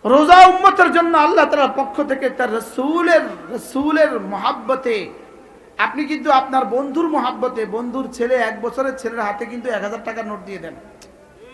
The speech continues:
ও ছেলের জন্য দিছেন না বন্ধুর জন্য দিছেন? কি? ছেলের বন্ধু দুই বছরের মেয়েটার লাগে আপনি বিদেশ থেকে চেইন আনেন,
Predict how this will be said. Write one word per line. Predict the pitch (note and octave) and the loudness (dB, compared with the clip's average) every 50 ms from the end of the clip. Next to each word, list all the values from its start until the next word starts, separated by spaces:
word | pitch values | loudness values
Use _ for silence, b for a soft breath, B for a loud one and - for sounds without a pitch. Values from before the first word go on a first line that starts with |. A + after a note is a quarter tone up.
| B4 A4 - A4+ A#4 C5 - - C#5 C5 - - | -20 -20 -18 -14 -14 -14 -14 -14 -14 -14 -14 -14
ও | E3+ | -8
ছেলের | - - G#3+ A#3 B3 B3 | -4 -2 0 2 0 0
জন্য | C4 D4 D4 D4+ | 0 2 2 2
দিছেন | C#4 D4 D4 - D#4 D4 | 2 0 -2 -2 0 0
না | D4+ D4 | 0 0
বন্ধুর | - - B3 A#3+ - C4+ B3+ G#3 | 0 0 -2 -2 -4 -6 -6 -8
জন্য | B3 A#3+ A#3 A3 | -8 -8 -8 -10
দিছেন? | F#3 F3+ - - D#3 C3+ - - - - - - - - - - - - - - - - - - - - - - - - _ _ _ _ _ _ _ _ _ | -12 -14 -14 -16 -18 -18 -18 -20 -20 -20 -20 -20 -20 -18 -18 -18 -18 -16 -16 -18 -18 -18 -18 -18 -18 -18 -18 -20 -20 -20 _ _ _ _ _ _ _ _ _
কি? | - A#3 A3+ F#3+ D#3 C#3 - - - - - - - - - - - - - - - _ - - - - | -12 -10 -10 -10 -12 -16 -20 -20 -20 -20 -20 -20 -20 -20 -20 -20 -20 -20 -20 -20 -20 _ -20 -20 -20 -2
ছেলের | - C4 C4+ C#4 C#4 C4+ | 2 4 4 4 4 2
বন্ধু | B3 C#4 C#4+ C4+ D#4+ D#4+ | 2 0 -2 -2 -4 -4
দুই | - C#4+ C#4+ | -4 -6 -4
বছরের | C4+ C#4 C4+ D4 D4+ D4+ C#4+ | -4 -4 -4 -2 -2 -2 -2
মেয়েটার | C4+ C4+ B3 B3+ C4 | -2 -4 -4 -4 -4
লাগে | C4+ C4+ C4 C#4 | -4 -2 0 0
আপনি | C4 C4 B3 B3 | -2 -2 -2 -6
বিদেশ | G#3+ A#3+ A#3+ B3 A#3 A#3+ | -8 -6 -6 -6 -6 -6
থেকে | B3+ B3 C4 C4 | -8 -10 -10 -10
চেইন | - A#3+ A3+ A3+ A#3+ | -8 -8 -8 -8 -8
আনেন, | A#3 A3 G#3 F#3+ | -10 -10 -12 -12